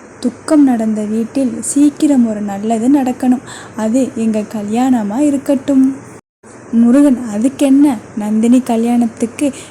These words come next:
என்ன பேசினோமோ அதுதான் உன்னோட கல்யாணத்துக்கும். கல்யாணத்துக்கு பிறகு மாப்பிள்ளை நம்ம கம்பெனி வளர்ச்சிக்கு உதவியா இருக்கணும்." ஆனந்த், "கண்டிப்பா மாமா,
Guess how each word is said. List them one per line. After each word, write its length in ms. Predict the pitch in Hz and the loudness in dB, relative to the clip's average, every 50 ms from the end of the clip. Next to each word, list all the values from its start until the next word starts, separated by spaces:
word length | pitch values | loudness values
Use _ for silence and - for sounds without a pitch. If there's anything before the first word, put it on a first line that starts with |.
| - - | -8 -6
என்ன 380 | 214 214 214 220 233 262 302 302 - - | -4 -2 2 4 4 4 4 2 0 -2
பேசினோமோ 680 | 233 214 214 - - 220 214 208 208 208 208 214 208 214 - - - - - | -4 -4 -2 -4 -4 -2 -2 -2 -2 -2 -2 -4 -4 -6 -8 -14 -20 -16 -10
அதுதான் 520 | - 202 208 208 220 220 233 277 277 247 - - | -6 -4 -2 0 0 0 0 0 0 -2 -4 -4
உன்னோட 440 | 220 214 214 208 208 202 202 240 285 | -4 -2 -2 0 0 0 0 -2 0
கல்யாணத்துக்கும். 840 | - 294 269 262 269 269 262 262 254 254 - 247 - - - 240 - - - - - - - - - | 2 2 2 4 4 4 4 2 2 0 -2 -6 -6 -4 -6 -8 -8 -8 -14 -20 -20 -20 -20 -12 -6
கல்யாணத்துக்கு 800 | - 240 247 277 302 320 320 320 294 - - 240 - - 226 208 | -2 0 2 4 4 4 4 2 2 0 -4 -6 -4 -4 -8 -6
பிறகு 520 | - - 220 220 214 202 262 262 254 220 233 - - | -6 -4 -4 -4 -2 -2 0 -2 -2 -2 -6 -8 -8
மாப்பிள்ளை 640 | 226 214 214 226 247 254 - 269 233 226 233 254 240 | -6 -4 -2 -4 -4 -2 0 0 0 0 0 0 -2
நம்ம 580 | 214 208 208 208 208 214 214 208 220 240 240 220 - | -2 -4 -4 -4 -2 -2 -2 0 0 -2 -2 -4 -4
கம்பெனி 520 | - 226 220 226 233 247 285 294 285 285 254 | -4 -2 2 4 4 6 6 6 4 4 4
வளர்ச்சிக்கு 680 | 220 202 208 214 214 - - 220 - - 262 262 240 208 202 196 | 2 -2 -4 -6 -8 -8 -10 -10 -8 -4 -4 -2 -2 -2 -4 -4
உதவியா 400 | 208 226 220 226 214 196 208 233 | -2 -2 -2 -2 -2 -2 -2 0
இருக்கணும்." 500 | 262 269 262 254 - 277 262 254 262 - - - - - - _ - - - - - - - - | 0 0 0 0 0 2 2 2 2 0 -6 -16 -20 -20 -20 _ -20 -20 -20 -20 -20 -20 -10 -6
ஆனந்த், 440 | 247 233 233 240 254 269 262 - - - | -4 0 2 4 4 2 2 -2 -4 -6
"கண்டிப்பா 580 | 240 233 226 233 240 240 262 247 247 - 285 | -2 0 4 4 4 4 4 2 2 0 2
மாமா, 460 | 302 311 277 262 254 247 254 247 254 | 2 2 2 4 4 4 4 2 0